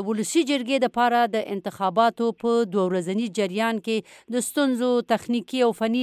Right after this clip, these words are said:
مشکلاتو او نورو، اه، شکایتونو راپورټونه خپاره شو. تاسې تر کومه حده قانع استئ چې په دې انتخاباتو کې کوچیانو وکړی شو د ولس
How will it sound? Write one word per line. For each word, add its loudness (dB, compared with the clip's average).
مشکلاتو 2
او 4
نورو، 4
اه، -2
شکایتونو 2
راپورټونه -4
خپاره 0
شو. -6
تاسې -2
تر -4
کومه 0
حده 0
قانع 2
استئ -2
چې -16
په 0
دې -2
انتخاباتو 0
کې -4
کوچیانو -2
وکړی 0
شو 0
د 0
ولس 0